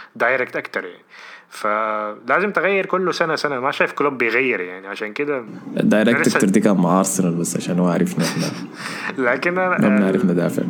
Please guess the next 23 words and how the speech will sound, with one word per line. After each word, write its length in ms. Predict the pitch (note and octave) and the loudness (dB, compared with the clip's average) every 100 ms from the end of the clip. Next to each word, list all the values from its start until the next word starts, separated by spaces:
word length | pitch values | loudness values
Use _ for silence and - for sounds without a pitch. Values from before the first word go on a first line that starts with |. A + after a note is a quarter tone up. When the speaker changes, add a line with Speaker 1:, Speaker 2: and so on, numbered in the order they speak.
| - - | -2 2
Speaker 1:
آه، 220 | G2+ B2+ C#3+ | 2 2 0
جايين. 480 | C3 C3 C#3+ A#2+ | 0 0 0 -2
لكن 340 | B2 C#3+ G3 G3 | -2 -2 0 0
ال-، 680 | D#3 C3 C3 B2 - - D#3 | 0 -2 -2 -6 -8 -10 -4
لكن 220 | C3+ C#3+ G#3+ | -4 -2 0
ليفر-، 340 | G3+ F3 E3+ | 2 2 2
آه، 160 | C#3+ C3+ | 0 -2
دي 340 | C#3 C#3 D3 | -4 -6 -2
مشكلتي 420 | F3+ F#3 D3 C3 D#3+ | -2 -2 -2 -2 0
دايما 260 | E3 D3 | 0 -2
مع 180 | A2+ G#2 | 0 -2
كلوب 320 | - A#2 G2+ | -2 -6 -6
يعني. 160 | F#2 G2 | -10 -10
عشان 200 | A2 B2 | -8 -6
كده 220 | C3+ C#3+ | -4 -2
شايف 300 | D3 C#3+ B2+ | -2 -2 -4
إنه 360 | G#2+ G#2 G2+ F#2 - _ _ _ _ _ - | -8 -8 -10 -12 -20 _ _ _ _ _ -4
حيخلصوا 680 | A#2 - C3 A#2+ A2+ G2 F2+ - | 0 0 0 -2 -4 -6 -10 -2
رابع 320 | B2+ A2+ G2+ | 0 0 0
أو 100 | G2 | -4
الثالث 400 | F#2+ - G2 F2+ | -4 -6 -8 -8
بالكثير 400 | F#2+ F2+ - G2 | -14 -14 -14 -16
يعني. 160 | - | -18